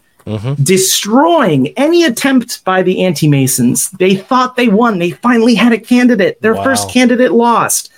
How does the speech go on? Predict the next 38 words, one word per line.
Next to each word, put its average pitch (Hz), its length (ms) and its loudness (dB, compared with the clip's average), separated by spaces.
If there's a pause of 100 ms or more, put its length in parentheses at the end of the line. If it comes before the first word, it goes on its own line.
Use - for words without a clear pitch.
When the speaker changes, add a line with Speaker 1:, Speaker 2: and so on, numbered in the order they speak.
(160)
Speaker 2:
We 214 120 0
finally 254 380 2
got 226 160 -2
a 233 60 2
good 208 240 -2
guy 202 260 0
who 196 160 -2
said, 190 280 0 (280)
"We'll 160 260 0
enact 190 440 -2
a 180 40 0
don't 185 280 0
act, 190 200 -2
don't 180 200 -2
tell 170 200 -2
policy. 196 640 -2 (220)
I 151 140 -2
don't 175 160 0
wanna 147 200 2
know 170 260 2
that 208 120 -2
you're 214 140 2
a 202 60 0
Mason, 196 500 0 (320)
and 131 200 2
don't 202 200 -2
tell 180 180 -2
me 180 140 2
that 160 140 0
you're 147 160 0
a - 20 2
Mason, 143 500 0 (160)
and 113 160 -4
we'll 127 140 2
be 127 100 2
fine." 98 300 -4 (760)
And 139 160 0
so 135 460 0